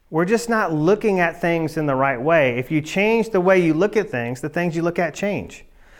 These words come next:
So these agents out here that are making us look bad, just keep on doing it. There's really nothing we can do about it until nar raises their standards anyway, which they're probably not likely to do, which I think they should.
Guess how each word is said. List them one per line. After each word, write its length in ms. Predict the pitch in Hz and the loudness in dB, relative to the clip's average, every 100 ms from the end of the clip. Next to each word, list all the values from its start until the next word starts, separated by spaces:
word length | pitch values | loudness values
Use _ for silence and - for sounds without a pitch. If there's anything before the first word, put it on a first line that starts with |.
| - | -20
So 380 | - 156 156 160 - - - - - - | -2 2 2 0 -14 -20 -20 -20 -18 0
these 200 | 190 208 | 2 4
agents 300 | 220 226 226 | 2 2 2
out 140 | 220 | 2
here 260 | 214 233 226 | 4 6 6
that 140 | 202 | 4
are 40 | 190 | 2
making 220 | 208 214 | 2 2
us 100 | 180 | 0
look 160 | 226 | 0
bad, 220 | 208 226 196 | 2 2 2
just 160 | 190 | -4
keep 240 | - 208 208 | -4 -2 0
on 160 | 185 | 0
doing 200 | 170 156 | 0 0
it. 20 | |
There's 160 | 131 139 | -2 0
really 160 | 208 190 | 0 0
nothing 260 | 175 170 | -2 -4
we 60 | 147 | -4
can 160 | 135 | -2
do 80 | 143 | -2
about 140 | 139 131 | -2 -2
it 20 | |
until 200 | 117 131 | -2 -4
nar 200 | 123 120 | -2 -2
raises 300 | 120 117 110 | -2 -4 -6
their 100 | 113 | -10
standards 420 | - 143 123 110 | -4 -4 -4 -4
anyway, 380 | 151 139 110 110 | -2 -2 -4 -6
which 260 | 120 123 - | -6 -10 -6
they're 160 | 123 | -6
probably 360 | - 143 135 123 | -2 -2 0 0
not 160 | 120 | -2
likely 280 | 123 120 117 | -2 -2 -4
to 80 | 107 | -4
do, 200 | 127 147 | -2 -2
which 160 | 113 127 | -2 -4
I 60 | |
think 180 | 117 113 | -4 -10
they 80 | - | -12
should. 520 | - 170 139 131 | 2 4 6 4